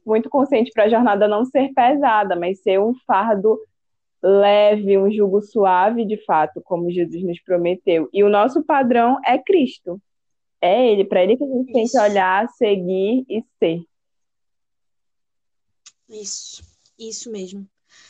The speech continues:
Speaker 2: Uau, que delícia. <laughs> Amiga, tu quer terminar com, com mais alguma coisa, alguma palavrinha final, fechar, se despedir do pessoal?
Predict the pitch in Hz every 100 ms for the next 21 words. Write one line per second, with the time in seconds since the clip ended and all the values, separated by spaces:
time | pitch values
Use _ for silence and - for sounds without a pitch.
0 | _ _ _ 226 247 269 277 262 254 240
1 | 220 196 - 311 - 294 392 349 359 254
2 | 247 - - 254 294 285 330 311 302 339
3 | 311 - - 277 _ _ 269 277 _ _
4 | _ _ 277 269 254 269 277 254 247 262
5 | 247 - 311 277 294 302 294 294 - 262
6 | 269 254 240 240 240 - 226 220 233 247
7 | 262 - 226 - - 247 247 262 269 269
8 | - 233 208 - 233 202 240 214 226 -
9 | 226 214 240 254 262 277